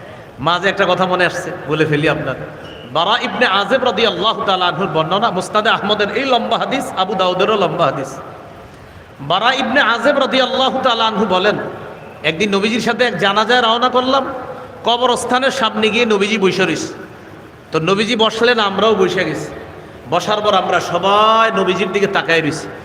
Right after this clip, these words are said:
নবীজি নিচের দিকে এইভাবে লাঠি দিয়ে মাটির মধ্যে আঁকাআঁকি করতেছে, আমরা নবীর দিকে তাকায় রইছি। দেখেন সাহাবী কি বলে, কয়, "এমন ভাবে তাকায় আছি আমরা সবাই, কাআন্না আলা রুউসিনা আত-তাইর,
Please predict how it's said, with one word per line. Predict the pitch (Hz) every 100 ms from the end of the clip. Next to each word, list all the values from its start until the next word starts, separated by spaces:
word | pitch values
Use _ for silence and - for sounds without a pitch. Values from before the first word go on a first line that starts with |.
| - - 135
নবীজি | 190 226 233 285
নিচের | 247 254 269
দিকে | - 247
এইভাবে | 233 226 226 247 240 - - - - -
লাঠি | 143 185 202 226
দিয়ে | 208 254 214 151 139 143
মাটির | 175 208 240 220
মধ্যে | 208 202 220
আঁকাআঁকি | 185 190 196 247
করতেছে, | - 180 - 156 - - - - - -
আমরা | 180 196 226
নবীর | 208 185 208
দিকে | 196 214
তাকায় | 214 170 165 160
রইছি। | 143 -
দেখেন | 131 165 180
সাহাবী | 175 160 170
কি | 185 165
বলে, | 143 127 123 - - -
কয়, | 208 208 214
"এমন | 202 214 254 277 269
ভাবে | 170 185 214 214
তাকায় | 185 156 170 196
আছি | 180 165 190
আমরা | 156 175
সবাই, | 175 165 156 143 123 - - - - -
কাআন্না | 226 247 294 294
আলা | 269 220 240 226
রুউসিনা | 190 190 214 226 - 202 196 175
আত-তাইর, | 170 - - 170 190 214